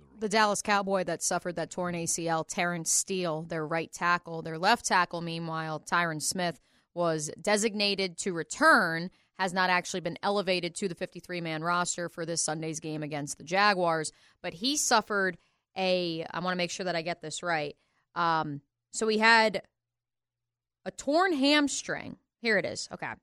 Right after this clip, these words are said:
So it is an avulsion fracture of the knee is what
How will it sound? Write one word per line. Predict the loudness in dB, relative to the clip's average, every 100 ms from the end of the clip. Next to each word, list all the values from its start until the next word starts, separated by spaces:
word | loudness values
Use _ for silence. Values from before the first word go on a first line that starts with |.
| _
So | 0 2
it | 2
is | 2 0 0 -6 -8 _ _ _ _ _ _ _ _ _ _
an | 0
avulsion | 2 0 6 6 6 2 2 0
fracture | 2 6 6 6 -2 2
of | 2 2
the | 0
knee | 2 2 0 -4 _ _ _ _ _ _ _ _ _ _ _ _ _ _ _ _ _ _
is | -10 -2
what | 0